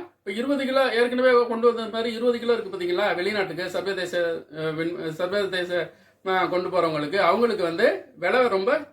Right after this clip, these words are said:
சீப்பாவும் இருக்கும் அப்படின்னு சொல்லியிருக்காங்க. அது இல்லாம இப்ப வந்து பிசினஸ் கிளாஸ் இருக்கு பாத்தீங்களா, அந்த பிசினஸ் கிளாஸ்ல வந்து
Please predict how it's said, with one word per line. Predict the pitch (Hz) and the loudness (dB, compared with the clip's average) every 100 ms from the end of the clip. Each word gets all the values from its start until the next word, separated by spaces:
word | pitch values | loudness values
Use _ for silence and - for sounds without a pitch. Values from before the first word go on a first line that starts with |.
| - | -12
சீப்பாவும் | 262 247 240 240 285 - | -8 -2 2 4 2 0
இருக்கும் | 185 190 196 202 156 - | -2 -2 0 -2 -2 -4
அப்படின்னு | 170 202 226 | -8 -6 -8
சொல்லியிருக்காங்க. | 196 180 156 151 135 123 - _ _ _ | -6 -6 -2 -2 -4 -8 -12 _ _ _
அது | - 151 285 | -2 0 4
இல்லாம | 262 381 165 247 403 - _ _ | 4 4 2 0 -2 -12 _ _
இப்ப | 196 214 | -8 -2
வந்து | 208 220 269 233 196 175 156 | -2 6 6 8 6 4 0
பிசினஸ் | 208 330 320 | -4 0 -2
கிளாஸ் | 277 240 | 0 0
இருக்கு | 226 185 190 | -2 -8 -8
பாத்தீங்களா, | 165 165 190 160 131 | -6 -2 -2 -4 -8
அந்த | 156 170 | -6 -4
பிசினஸ் | 151 175 - 269 240 | -4 -8 -4 -6 2
கிளாஸ்ல | 226 196 | 2 2
வந்து | 190 160 147 165 | -2 -2 2 4